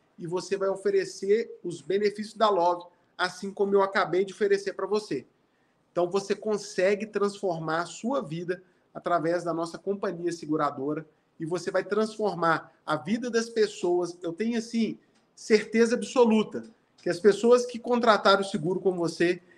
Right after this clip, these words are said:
elas vão ficar extremamente gratas, agradecidas de você ter levado essa oportunidade pra elas. E com um grande diferencial, pessoal,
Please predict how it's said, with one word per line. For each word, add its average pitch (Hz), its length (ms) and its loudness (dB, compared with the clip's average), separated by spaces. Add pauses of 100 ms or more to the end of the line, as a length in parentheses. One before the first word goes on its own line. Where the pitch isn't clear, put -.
(100)
elas 165 220 2
vão 196 140 4
ficar 202 480 2
extremamente 233 920 4
gratas, 175 720 4 (260)
agradecidas 226 1300 4 (300)
de 170 80 -6
você 196 240 4
ter 202 100 4
levado 185 340 4
essa 185 160 -2
oportunidade 180 720 0
pra 196 220 4
elas. 117 420 -4 (800)
E 262 120 0
com 277 200 -4
um 247 140 0
grande 285 720 4
diferencial, 226 1000 0
pessoal, 175 760 -2